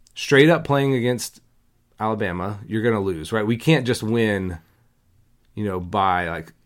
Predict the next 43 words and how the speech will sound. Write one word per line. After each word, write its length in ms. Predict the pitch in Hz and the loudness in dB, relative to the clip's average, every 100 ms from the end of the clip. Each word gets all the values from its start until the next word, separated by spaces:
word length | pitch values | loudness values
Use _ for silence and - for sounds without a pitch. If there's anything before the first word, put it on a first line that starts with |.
| _ 110 | _ 0
running 300 | 127 127 127 | 2 4 4
the 80 | |
ball 460 | 113 117 113 113 110 | 4 4 4 4 2
and 120 | 104 | 0
being 220 | 113 110 | 0 0
conservative 840 | 107 101 113 104 104 101 98 95 90 | -2 -4 -2 0 0 0 0 -2 -4
and 320 | 101 95 90 | -6 -6 -2
hoping 280 | 113 110 104 | -2 0 -2
that 140 | 92 | -2
we're 80 | 95 | -2
gonna 180 | 95 98 | -2 -4
win, 120 | 95 | -6
especially 340 | - 123 113 | -4 -4 -2
how 100 | 98 | -2
depleted 320 | 98 82 107 92 | -4 -6 -6 -6
our 80 | |
defense 320 | 90 95 92 98 | -6 -8 -10 -8
was. 160 | 90 | -4
So 120 | - | 0
we 140 | 123 160 | 4 6
were 160 | 135 - | 4 0
super 260 | - 127 | -6 -2
aggressive. 540 | 117 117 120 82 80 - _ _ _ _ _ _ _ _ _ - | 0 0 -2 -4 -8 -14 _ _ _ _ _ _ _ _ _ -8
You 80 | 113 | -4
know, 60 | |
the 120 | 120 135 | 0 4
only 180 | 143 | 8
way 60 | 135 | 8
we 60 | 127 | 8
were 120 | 123 | 6
gonna 160 | 120 | 4
win 140 | 113 113 | 2 2
the 80 | 107 | 0
game 180 | 107 | 0
was 160 | 92 - | -2 -8
throwing 320 | - 110 107 | -4 0 2
the 60 | 98 | 0
ball 140 | 92 | -2
a 20 | |
million 240 | 92 90 87 | -4 -4 -6
times, 240 | 92 92 | -6 -6
which 180 | 104 113 | -6 -4
is 220 | 117 - | -6 -8